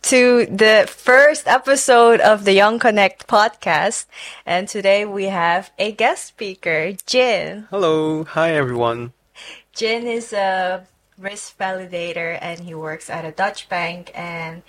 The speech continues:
Speaker 1: he moved here a couple of years ago. He lived in France for seven years.
Speaker 2: Yeah.
Speaker 1: Yeah, but he also actually, he's actually also from China, so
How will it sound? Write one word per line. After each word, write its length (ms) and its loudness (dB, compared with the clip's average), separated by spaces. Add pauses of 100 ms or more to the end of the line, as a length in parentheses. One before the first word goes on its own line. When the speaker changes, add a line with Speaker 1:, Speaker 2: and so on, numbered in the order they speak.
(320)
Speaker 1:
he 140 -12
moved 380 -10
here 520 -6
a 140 -20
couple 180 -6
of 80 -4
years 240 -2
ago. 480 -2 (400)
He 140 -14
lived 260 -2
in 140 -8
France 480 -4
for 260 -2
seven 380 0
years. 560 0
Speaker 2:
Yeah. 680 -2
Speaker 1:
Yeah, 460 -2
but 200 2
he 280 -10
also 800 2 (320)
actually, 760 -4 (360)
he's 320 -12
actually 460 -2
also 360 0
from 260 -2
China, 540 0
so 380 -4